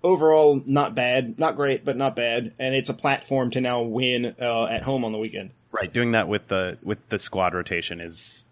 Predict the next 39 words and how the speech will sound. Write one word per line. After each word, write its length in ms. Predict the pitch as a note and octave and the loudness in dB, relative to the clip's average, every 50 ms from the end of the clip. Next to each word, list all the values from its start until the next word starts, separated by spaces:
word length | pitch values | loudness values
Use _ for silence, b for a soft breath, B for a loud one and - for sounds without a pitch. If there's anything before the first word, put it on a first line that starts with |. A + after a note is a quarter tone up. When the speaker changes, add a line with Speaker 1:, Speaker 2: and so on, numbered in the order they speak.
| _ _ _ _ _ _ - | _ _ _ _ _ _ -8
Speaker 2:
is 180 | - A2 G#2 G#2 | -6 -6 -4 -4
important. 680 | G2+ F#2 - - G2+ F2 E2 F2 D#2+ D#2 - - - | -6 -6 -4 -4 -4 -4 -4 -6 -12 -14 -16 -8 -2
Being 200 | A2+ A2 G2+ G#2 | -2 0 2 2
able 220 | G2+ G2 F2+ G2+ | 0 0 0 -2
to 60 | A#2 | -2
do 80 | B2 F2+ | -2 -2
Speaker 1:
Mm-hmm. 80 | E2+ E2 | -4 -4
Speaker 2:
that 200 | E2 E2 D#2+ - _ _ _ _ | -6 -6 -8 -10 _ _ _ _
is 160 | - G2+ F2+ | -10 -10 -10
important 580 | F#2+ F#2 F2 - G2+ F2+ D#2+ F2 E2+ E2 - - | -10 -10 -8 -6 -4 -4 -6 -6 -10 -14 -12 -12
because 600 | F#2 F2 - G#2+ F#2+ F2+ F2+ F2 E2+ F2 - - B B B B B B B B _ | -12 -8 -2 -2 0 0 0 -2 -4 -6 -10 -12 B B B B B B B B _
there's 180 | - F#2+ F#2+ F#2 | -6 -6 -4 -4
a 60 | G#2+ | -4
chance 340 | - - A2 G#2+ G#2+ - - | -2 0 0 0 0 -2 -2
we'll 120 | G#2+ G#2+ | -4 -2
be 140 | G#2 A2 G#2+ | 0 0 0
without 500 | G#2 G#2+ G#2 - G#2 G#2 G#2 G#2+ G#2 - _ _ _ _ _ _ _ _ _ _ _ _ _ _ _ _ | 0 0 0 0 2 4 4 2 0 -2 _ _ _ _ _ _ _ _ _ _ _ _ _ _ _ _
one 300 | - F#2+ F#2 G#2+ A2+ A2 A2 | -14 -6 -2 0 0 2 2
or 60 | A2 | 2
more 160 | A2 A2 A2 | 2 2 0
players 600 | - - A2 G#2+ A2+ A#2+ A#2+ A#2 A2+ - - - - | 2 2 2 4 4 2 2 0 -4 -6 -8 -8 -4
if 240 | - G2+ A2 - - | -2 -2 -2 -2 -2
we 100 | A2 A2 | -4 -2
do 160 | G#2 A#2+ C3+ | 0 0 0
make 200 | A#2+ A2 G2+ - | 0 -2 -4 -6
the 80 | - G2+ | -8 -8
playoffs 640 | - - G2+ F#2 F2 F2 F#2 - - - - - - | -4 -2 0 0 2 0 0 -2 -4 -6 -6 -8 -10
for 640 | - - - G2 F#2+ F#2 F2+ F2+ F2 F2 E2+ - - - | -16 -14 -8 -6 -4 -2 -2 0 -2 -2 -4 -6 -10 -12
some, 520 | - - - A2 G2+ G2 F#2+ F2+ E2 - _ _ _ _ _ _ | -10 -4 -2 -2 0 0 -2 -4 -8 -10 _ _ _ _ _ _
for 160 | - - G2+ F#2 | -4 -2 0 0
a 60 | F#2 | 0
leg 340 | F#2 A#2 A#2 G#2+ G#2 F2+ F#2 | 2 2 2 2 2 0 -2
or 80 | F2+ | -6
for 240 | - - F#2+ F2 F2 | -4 -2 -2 -2 -2
a 60 | F2 | -2
knockout 400 | F2+ F#2+ G2 F#2+ - F#2 F2 F2 | 0 0 -2 0 0 -2 -4 -4
game. 220 | - F2 E2 D#2+ D#2+ | -6 -8 -10 -8 -8
So 200 | - - F2 E2 | -8 -6 -6 -6
it's, 240 | E2 - - - | -8 -10 -14 -16